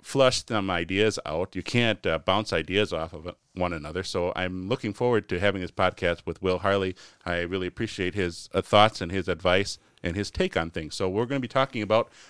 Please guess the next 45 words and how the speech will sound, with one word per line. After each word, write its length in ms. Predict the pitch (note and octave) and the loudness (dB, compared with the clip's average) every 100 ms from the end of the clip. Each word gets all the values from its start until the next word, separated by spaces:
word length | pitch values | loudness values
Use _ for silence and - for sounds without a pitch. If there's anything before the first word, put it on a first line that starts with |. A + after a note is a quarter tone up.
| _ | _
the 140 | - G#2+ | 2 4
ethics 360 | F#3 D#3 - | 4 0 -2
of 160 | B2+ A2+ | 0 4
vaccines 580 | G#2 G#2 - F3 A#3 - | 6 6 4 -4 -4 -6
today. 380 | - F2 G#2 A#2+ - - - | -6 -2 -2 -4 -14 -20 0
But 140 | B2 | 0
before 300 | A2+ - F#3 | 0 -2 -2
we 120 | D#3 | -2
do 140 | G#2 G2+ | -4 2
that, 260 | B2 C#3 - | 4 2 0
a 220 | F#2+ G#2+ | 0 0
disclaimer. 640 | A2 A#2 - G#2 A2 D#2 - - _ _ _ | 0 -4 0 2 2 0 -10 -20 _ _ _
Will 220 | G#2+ G3+ | 8 10
and 80 | F#3 | 10
I 120 | C#3 | 6
are 120 | D3 | 6
pastors 640 | D3+ G#2 F2 - D#2+ - - | 4 4 4 0 -10 -10 -8
who 120 | G2+ | -6
hold 220 | G#2+ C#3 | -2 2
ourselves 580 | C3 A2+ A2+ A2 A#2 - - | 2 2 4 4 4 -4 -4
and 120 | G2+ A#2 | -4 -2
each 160 | A#2 | -2
other 200 | F2 F#2 | 0 0
to 140 | F#2 G2+ | -4 -6
the 80 | |
Bible 440 | E2+ F2 F2 F2+ G2 | 0 2 2 -2 -6
and 120 | F#2 | -6
the 60 | F#2 | -4
Lutheran 340 | F2+ F#2 F#2 | -4 -6 -8
confessions. 640 | F2 F2 F#2+ F2+ - D#2+ - _ _ _ _ - | -10 -6 -2 -2 -4 -16 -16 _ _ _ _ 0
But 120 | A2 | 2
what 220 | A2+ F#3+ | 4 4
is 120 | F3 | 4
about 300 | B2 A2+ G3+ | 2 2 2
to 60 | - | 0
come 200 | - D#3+ | -4 2
out 100 | D#3 | 4
of 80 | A#2+ | 4
our 100 | G#2+ | 2
mouths 500 | F#2+ F#2+ D2+ - - _ _ _ | 2 -2 -2 -8 -12 _ _ _
doesn't 280 | G2+ D#3 F3+ | 6 6 2
speak 280 | - D3+ C#3+ | -8 -10 -4
for 160 | G#2+ G2 | 2 2
our 100 | F#2 | 2
churches, 640 | - A2+ - G2+ F#2 - | -2 -4 0 -2 -2 -6